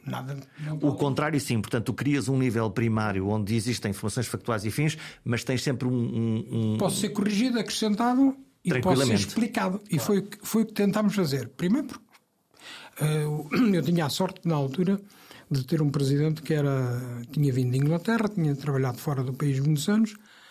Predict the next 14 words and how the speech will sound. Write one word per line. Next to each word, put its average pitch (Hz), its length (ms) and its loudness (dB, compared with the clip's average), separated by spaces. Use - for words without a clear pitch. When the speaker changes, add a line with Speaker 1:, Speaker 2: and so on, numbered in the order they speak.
Speaker 1:
e, 160 1000 2
e 143 80 -2
tinha 190 280 2
tido, 165 560 2
enquanto 143 260 0
esteve 147 220 0
em 143 40 2
Inglaterra, 175 520 0
tinha 160 220 2
tido 160 280 0
um 151 80 4
consultor 156 560 -2
de - 80 -12
comunicação 165 680 0